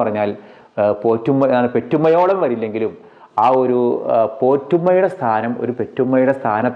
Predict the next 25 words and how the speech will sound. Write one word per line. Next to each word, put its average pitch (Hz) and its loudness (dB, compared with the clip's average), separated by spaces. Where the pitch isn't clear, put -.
തന്നെയാണ്. 107 -2
ഓരോരുത്തരുടെയും 143 2
അങ്ങനെയൊക്കെ 135 -2
നമ്മുടെ 123 0
ലൈഫിൽ 120 -2
ഒരു 120 2
ഉപ്പ - -6
വേറൊരാൾ 113 0
വരാൻ 110 -2
സാധ്യതയുണ്ട്, 104 -2
ഉമ്മ 123 0
വേറൊരാൾ 110 0
വരാൻ 107 0
സാധ്യതയുണ്ട്. 107 0
അതിനെയൊക്കെ 147 0
യാഥാർത്ഥ്യത്തോടു 143 0
കൂടി 120 -2
ഉൾക്കൊള്ളുകയും 104 -4
ചെയ്യുക. 95 -2
പലപ്പോഴും 170 2
നമ്മളിങ്ങനെ 175 0
കാണാം, 143 0
വാപ്പാനെയും 135 0
ഉമ്മാനെയൊക്കെ 127 -2
രണ്ടാമത് 117 -2